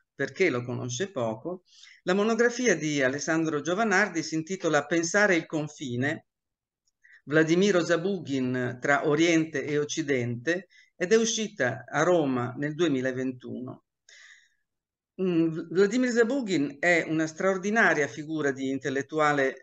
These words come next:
russo. Questo può, mm, far sorgere nel nostro pubblico la domanda come mai in un ciclo di incontri con personaggi della cultura italiana parliamo di un autore russo, ma in realtà Zabugin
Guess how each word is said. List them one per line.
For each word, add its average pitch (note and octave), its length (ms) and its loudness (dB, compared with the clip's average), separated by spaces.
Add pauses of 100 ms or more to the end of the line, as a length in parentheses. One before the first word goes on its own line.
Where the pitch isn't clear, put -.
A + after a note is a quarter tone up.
russo. C#3+ 720 -8 (840)
Questo F#3+ 380 2
può, E3+ 360 2 (320)
mm, C3+ 280 -2
far C#3+ 200 -2
sorgere E3+ 500 2
nel C#3+ 100 0
nostro D3+ 260 -2
pubblico F3 380 -4
la D3+ 100 4
domanda D3 540 2
come C#3 220 -8
mai D3+ 260 4
in C3 100 0
un C3+ 100 -4
ciclo E3 300 -4
di C3+ 140 -4
incontri C#3 560 -4
con D3 240 -4
personaggi D3+ 520 0
della C3+ 200 0
cultura D3+ 320 -6
italiana C#3 560 0
parliamo C3+ 440 0
di B2 120 -6
un B2+ 80 -6
autore D3+ 360 -4
russo, D#3+ 440 -6 (240)
ma F3 100 -2
in A3 60 4
realtà F#3+ 500 4
Zabugin D#3+ 640 -2